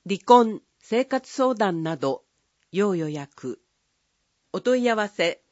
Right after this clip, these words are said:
総務課総務係、電話五七五の一二三九。生活困窮者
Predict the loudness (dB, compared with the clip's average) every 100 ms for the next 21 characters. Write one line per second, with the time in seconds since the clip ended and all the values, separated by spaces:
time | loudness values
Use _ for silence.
0 | _ 0 2 2 -2 -4 -6 0 0 2
1 | 0 -4 -6 -8 -6 -8 -10 _ _ -4
2 | -2 0 0 0 -2 0 2 2 -2 -2
3 | -2 -2 0 0 -2 -10 -8 -4 -2 -4
4 | -4 -6 -6 -8 -4 -4 -4 -8 -16 _
5 | _ _ _ _ _ _ _ _ _ _
6 | _ _ _ _ _ _ 0 0 0 -6
7 | -4 -4 -4 -4 -6 -6 -4 -2 -4